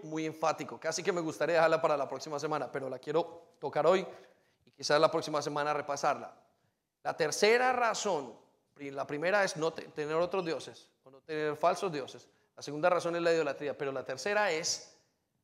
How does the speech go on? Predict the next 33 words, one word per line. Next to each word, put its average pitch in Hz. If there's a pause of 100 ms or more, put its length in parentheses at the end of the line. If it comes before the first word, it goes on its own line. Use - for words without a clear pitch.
(360)
no 202
honrar 175
a 127
los 127
padres. - (1600)
Miren, 165 (440)
regálenme 185
acá, 180
por 156
favor, 160
nadie, 180
nadie 175
se 202
me 180
pierda 170
en 160
esto. - (1400)
Ya 180
las 226
otras 226
dos 220
son 175
muy 208
espirituales, 175
todas 196
son 202
muy 196
espirituales, 139
pero 143
esta 151
es -
muy 170
importante. 185